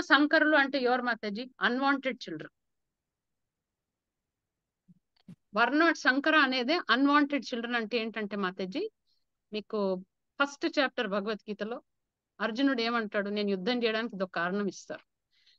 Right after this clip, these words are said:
స్త్రీ దూషాంటి అంటే నేను అంత యుద్ధంలో మొగోళ్ళని చంపేస్తే స్త్రీలు,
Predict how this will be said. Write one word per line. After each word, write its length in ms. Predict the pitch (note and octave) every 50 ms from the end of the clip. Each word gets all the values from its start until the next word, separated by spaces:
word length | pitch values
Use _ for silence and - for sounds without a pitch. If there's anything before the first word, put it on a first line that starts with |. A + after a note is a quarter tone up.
| _ -
స్త్రీ 240 | - - - C4 D#4 E4+ D4
దూషాంటి 580 | A#3 C4 C4 - - C4 A3+ A3 A3 G3 A#3 A3+
అంటే 300 | A3 G#3+ A#3+ B3+ C#4+ D4+ D#4 D#4 D4 D#4 E4+ C#4+
నేను 280 | B3 B3 A#3+ B3 B3 A#3+ C4 D4 C#4+ - - _ -
అంత 240 | F#3+ G#3+ A3+ G3+ - C4+ C4+ C#4 A3+ - G3+
యుద్ధంలో 480 | G3 G#3 G3+ G3 G3+ B3 A#3+ B3 A#3+ B3+
మొగోళ్ళని 500 | B3 A3 G#3 G3+ G#3 A3 A3+ A#3+ B3 A3
చంపేస్తే 540 | - G#3 G3 F#3+ - A3 A3 - - - - F#4 F#4+
స్త్రీలు, 460 | - _ _ - - B3 B3 B3 A#3+